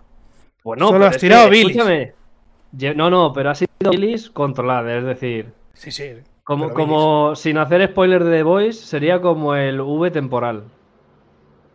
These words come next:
Speaker 1: Pum.
Speaker 2: Ahí lo dejo,
Speaker 1: Y
Speaker 2: ¿no?
Speaker 1: ya está.
Speaker 2: Guarda el
Speaker 1: Y
Speaker 2: tuit.
Speaker 1: ya está, o sea, no, no, no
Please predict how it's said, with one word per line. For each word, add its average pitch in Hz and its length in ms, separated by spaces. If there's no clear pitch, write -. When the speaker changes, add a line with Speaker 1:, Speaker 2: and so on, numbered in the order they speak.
Speaker 1:
Pum. 127 340
Speaker 2:
Ahí 160 100
lo 151 100
dejo, 135 240
Speaker 1:
Y - 20
Speaker 2:
¿no? 123 60
Speaker 1:
ya 131 60
está. 107 380
Speaker 2:
Guarda 175 200
el 156 80
Speaker 1:
Y - 20
Speaker 2:
tuit. 113 120
Speaker 1:
ya 135 80
está, 147 240
o 107 60
sea, 120 140
no, 120 460
no, 143 180
no 175 60